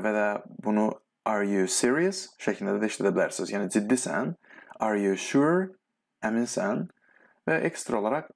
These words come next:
you cannot be serious. Sən ciddi ola bilməzsən deməkdir. Yəni əgər birinin dediyi sözü və yaxud da ifadəni ciddi qəbul eləmirsinizsə və yaxud da inanmırsınızsa onun doğru olacağına, o zaman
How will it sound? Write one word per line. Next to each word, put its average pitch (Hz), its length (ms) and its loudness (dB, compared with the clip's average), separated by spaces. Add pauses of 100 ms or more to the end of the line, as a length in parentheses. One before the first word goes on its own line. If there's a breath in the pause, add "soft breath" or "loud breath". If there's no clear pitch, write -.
(120)
you 131 160 4
cannot 147 400 -2
be 120 100 4
serious. - 800 0 (360 soft breath)
Sən 117 180 0
ciddi 110 240 0
ola 113 160 0
bilməzsən 104 480 -2
deməkdir. - 360 -6
Yəni - 160 -6 (260 soft breath)
əgər 110 180 -2
birinin 113 340 0 (420)
dediyi 113 320 2
sözü 107 400 0
və 104 120 2
yaxud 104 180 -2
da - 100 0
ifadəni 101 500 -2 (640)
ciddi 101 260 0
qəbul 101 260 2
eləmirsinizsə 107 640 -2 (480)
və 101 140 2
yaxud - 200 -4
da - 100 -4
inanmırsınızsa 107 600 -2
onun 98 220 -2
doğru 95 220 2
olacağına, 98 440 0
o - 60 -6
zaman 120 260 0